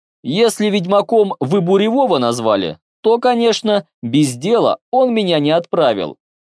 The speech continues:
Зайца велел принести". Озадаченно отозвался я, пытаясь сообразить, что это еще за ведьмаки такие появились в моем окружении. "Вестимо о нем",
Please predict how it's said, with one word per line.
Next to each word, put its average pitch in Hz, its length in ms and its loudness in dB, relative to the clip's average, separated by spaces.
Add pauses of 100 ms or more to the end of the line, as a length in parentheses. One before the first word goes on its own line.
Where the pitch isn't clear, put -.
(160)
Зайца 196 520 0
велел 135 280 2
принести". 131 680 -4 (560)
Озадаченно 139 760 0
отозвался 117 640 -2
я, 131 320 -2 (300)
пытаясь 190 480 0
сообразить, 196 800 -2 (140)
что - 300 -2
это 233 160 -2
еще 233 300 0
за 196 120 0
ведьмаки 202 480 -2
такие 117 400 -2
появились 110 580 -2
в 127 40 -12
моем 113 360 0
окружении. 127 840 -2 (380)
"Вестимо 240 800 -2
о 254 140 0
нем", 120 440 -2